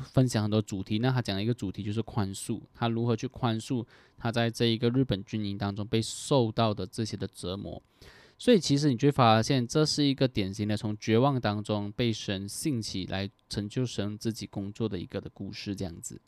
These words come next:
所以其实这个就是作者为什么会提及这一段的故事。那我也想，其实当我们这样子思想的时候，也会明白，讲说感觉我们看见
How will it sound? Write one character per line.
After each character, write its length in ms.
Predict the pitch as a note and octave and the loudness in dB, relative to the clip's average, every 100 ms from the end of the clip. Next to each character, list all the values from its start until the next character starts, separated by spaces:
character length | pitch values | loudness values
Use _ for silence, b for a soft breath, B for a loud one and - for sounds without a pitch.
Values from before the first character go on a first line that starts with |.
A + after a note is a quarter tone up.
| B B B B B | B B B B B
所 140 | C3 | 2
以 40 | A#2+ | 4
其 140 | B2+ | 4
实 80 | A#2+ | 2
这 120 | C#3 | 2
个 100 | C#3 | 0
就 80 | C3+ | 0
是 180 | C3 B2+ | -2 -2
作 220 | C3+ B2+ | 2 0
者 140 | G#2 | 2
为 100 | G#2 | -2
什 100 | A#2+ | -2
么 60 | G2+ | -2
会 80 | G#2 | -4
提 240 | - G#2+ | -2 -4
及 160 | - A2 | -2 0
这 120 | C3 | 2
一 40 | |
段 180 | C3 B2+ | 2 2
的 80 | G#2 | 0
故 160 | - | 0
事。 240 | C#3 - D3+ b b | 0 2 2 b b
那 140 | B2+ | 0
我 120 | A2+ A2+ | 4 4
也 120 | F#3+ | 4
想， 200 | F#3 G2+ | 2 -2
其 160 | B2 | -2
实 140 | A#2 A#2 | -2 -2
当 320 | - B2 A#2+ | 2 2 2
我 80 | A2 | 0
们 300 | G2 F#2+ G2 | 0 -2 0
这 100 | D3 | 2
样 80 | B2+ | 2
子 80 | G2 | 0
思 240 | - A#2 | 0 0
想 160 | A2 F#2+ | 0 -2
的 60 | |
时 80 | G2+ | 0
候， 60 | G#2 | 0
也 100 | G2 | 0
会 80 | |
明 240 | A2 F#2+ G2 | 0 -4 -4
白， 240 | G2 F#2 - b b _ | -4 -6 -10 b b _
讲 200 | G#2 G2 | -4 -2
说 360 | - A#2 A2 A2 | 2 4 4 2
感 240 | G#2+ G#2 | 0 0
觉 200 | G2 A2+ | 4 4
我 160 | B2+ G#2+ | 4 2
们 320 | G2+ G2 G2 | 2 0 -4
看 280 | - C#3+ A#2 | -2 -2 2
见 320 | C3+ A#2+ G#2+ | 4 4 2